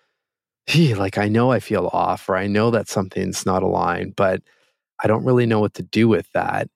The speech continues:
And I have to continue to live in this kind of this environment," which I agree with you is, um, it's, it's toxic. I mean, let's, I think it's just, let's just be real. It's, it's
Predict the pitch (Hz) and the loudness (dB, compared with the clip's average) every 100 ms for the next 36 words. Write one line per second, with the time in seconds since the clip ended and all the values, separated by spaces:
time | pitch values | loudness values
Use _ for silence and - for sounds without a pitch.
0 | - 101 95 92 92 98 101 - - 104 | -6 -2 0 0 -2 -2 -6 -6 -2 -2
1 | - 110 101 92 92 90 90 95 92 - | 2 2 4 2 2 2 0 0 -2 -2
2 | - - - 92 90 90 98 95 113 120 | -6 -6 0 0 2 0 2 2 2 0
3 | 113 104 110 98 - - - 101 95 117 | -4 -10 -6 -2 -2 -4 -2 -2 0 2
4 | 117 - 95 92 92 - 101 95 92 92 | 2 0 -2 -2 -2 -4 -2 -2 -2 -4
5 | 104 _ _ _ _ _ _ - 117 - | -10 _ _ _ _ _ _ -4 -4 -4
6 | - - - - - 214 - - 90 95 | -8 -6 -6 -6 0 0 -2 -6 -6 -6
7 | 101 101 104 113 - 113 - - 113 - | -2 0 2 0 -2 -2 -2 -6 -6 -6
8 | 123 117 131 - 120 98 131 147 98 101 | -4 -2 -2 2 2 2 2 2 0 -4
9 | - - - 104 - - | -4 -8 -6 -8 -8 -20